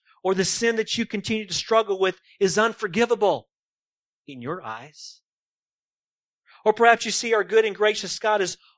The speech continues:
overly harsh because of all the things he's allowed you to experience in your life.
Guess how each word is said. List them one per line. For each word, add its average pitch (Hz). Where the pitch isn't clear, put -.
overly 196
harsh 208
because 190
of 175
all 226
the 202
things 214
he's 190
allowed 185
you 185
to 185
experience 180
in 147
your 143
life. 143